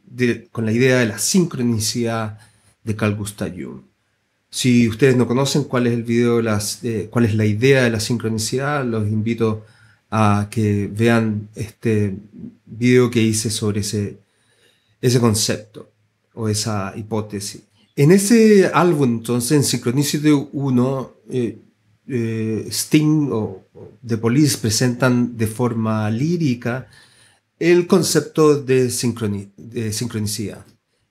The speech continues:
Es una canción fantástica, musicalmente, rock muy, a mí me gusta mucho, una,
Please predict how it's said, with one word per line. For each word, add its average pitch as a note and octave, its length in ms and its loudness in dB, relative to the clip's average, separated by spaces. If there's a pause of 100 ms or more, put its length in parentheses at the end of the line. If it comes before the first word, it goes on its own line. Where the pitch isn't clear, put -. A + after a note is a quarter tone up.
(100)
Es D3+ 1040 0
una D3+ 220 2
canción C#3 720 0
fantástica, A#2+ 840 -6
musicalmente, C3 920 -2 (380)
rock B2+ 400 -2 (180)
muy, C3 240 0 (680)
a - 60 -4
mí E3+ 120 6
me D3+ 100 6
gusta C3 260 0
mucho, D3 440 0
una, A#2+ 560 0